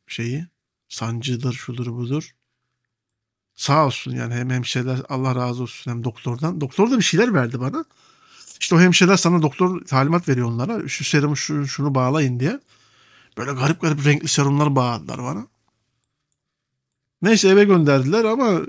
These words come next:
şey tabii yani, böbrek taşı şeye düşmüş.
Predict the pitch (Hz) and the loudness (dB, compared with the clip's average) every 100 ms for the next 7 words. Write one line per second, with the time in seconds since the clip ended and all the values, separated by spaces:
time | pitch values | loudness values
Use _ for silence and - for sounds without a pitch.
0 | - - 185 175 - - 113 - 139 139 | -8 0 0 2 -2 -6 -10 -12 -8 -4
1 | 131 139 135 - - 135 - 156 165 - | 0 0 -2 -12 -8 -4 -2 -2 -4 -6
2 | - 135 151 165 - 175 139 - | 0 2 4 4 2 2 0 -4